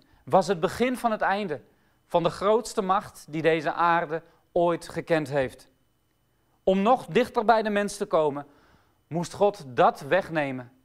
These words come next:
wat scheiding maakte tussen hem en de mens. De Joden hoopten in hun tijd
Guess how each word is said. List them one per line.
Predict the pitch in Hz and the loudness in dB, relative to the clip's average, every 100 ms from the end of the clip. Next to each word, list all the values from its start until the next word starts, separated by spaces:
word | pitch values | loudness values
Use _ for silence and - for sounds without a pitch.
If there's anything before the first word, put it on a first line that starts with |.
| _ _ | _ _
wat | 131 160 | -2 -2
scheiding | - 190 202 185 | 0 0 2 -2
maakte | 151 139 135 127 | -2 -2 -6 -10
tussen | 160 156 | -10 -8
hem | 160 170 185 180 _ _ _ _ | -2 -2 -2 -12 _ _ _ _
en | 185 190 | -4 -2
de | 185 | 0
mens. | 160 131 - - _ _ _ _ _ _ _ _ _ _ _ _ _ _ | -2 -4 -8 -18 _ _ _ _ _ _ _ _ _ _ _ _ _ _
De | 123 143 | -8 2
Joden | 175 220 214 | 4 6 4
hoopten | 180 190 190 196 | 2 2 0 -4
in | 175 | -2
hun | 170 196 | -2 0
tijd | 202 185 196 | 2 2 -2